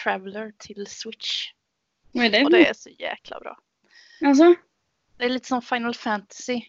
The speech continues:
Speaker 1: Om
Speaker 2: Mm.
Speaker 1: du spelat de gamla Final Fantasy.
Speaker 2: Nej, jag har inte.
Speaker 1: Nej, men det är lite så.
Speaker 2: Mm, okej. Ja, då låter det såna spel för dig.
Speaker 1: Mm.
Speaker 2: Jag försöker ju, för nu har ju du pratat så himla mycket om din kärlek till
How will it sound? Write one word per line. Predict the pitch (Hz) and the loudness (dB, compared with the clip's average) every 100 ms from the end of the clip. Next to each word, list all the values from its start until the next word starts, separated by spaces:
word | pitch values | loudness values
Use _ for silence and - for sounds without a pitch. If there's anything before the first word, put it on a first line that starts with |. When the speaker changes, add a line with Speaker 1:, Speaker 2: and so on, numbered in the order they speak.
| _ _ _ _ - | _ _ _ _ -2
Speaker 1:
Om | 247 | 6
Speaker 2:
Mm. | 269 | 8
Speaker 1:
du | 294 | 8
spelat | 214 202 | 4 -4
de | 208 208 | -8 -6
gamla | 214 196 196 | -6 -6 -8
Final | 208 196 | -8 -10
Fantasy. | - 196 - - 220 214 _ _ _ _ | -14 -20 -20 -20 -20 -20 _ _ _ _
Speaker 2:
Nej, | 226 226 208 202 | -4 -2 -2 -4
jag | |
har | 202 196 | -4 -8
inte. | 202 - - | -10 -16 -20
Speaker 1:
Nej, | 202 208 214 _ _ _ | -20 -20 -20 _ _ _
men | 220 214 | -14 -8
det | 202 | -6
är | 196 | -6
lite | 190 202 | -8 -12
så. | - 208 _ _ - 214 - - | -18 -20 _ _ -20 -20 -16 0
Speaker 2:
Mm, | 240 311 339 | 6 8 6
okej. | 294 208 - - | 4 -2 -4 -4
Ja, | 226 | 2
då | 254 | 6
låter | 233 220 214 | 6 4 0
det | |
såna | 208 220 214 | 0 -2 -4
spel | - 202 202 | -6 -12 -10
för | 202 | -8
dig. | 208 208 _ _ _ _ _ _ | -8 -10 _ _ _ _ _ _
Speaker 1:
Mm. | 196 185 175 _ _ _ _ _ - - _ - - - | -14 -14 -16 _ _ _ _ _ -20 -20 _ -20 -12 0
Speaker 2:
Jag | 254 269 | 2 6
försöker | 320 302 269 240 262 | 6 6 4 2 -4
ju, | 240 240 240 233 - | -2 -2 -2 -4 -4
för | - | 4
nu | 285 320 | 8 10
har | 330 | 10
ju | 311 | 8
du | 247 | 2
pratat | 220 233 202 - 196 196 | -4 -6 -4 -6 -8 -8
så | - | -10
himla | 214 202 185 | -8 -6 -6
mycket | 202 196 - - 185 - | -8 -10 -8 -4 -4 -2
om | 226 214 | -2 -2
din | 190 196 | -4 -4
kärlek | 220 190 156 151 - - | -4 -4 -4 -6 -8 -18
till | - 190 190 196 | -8 -6 -4 -4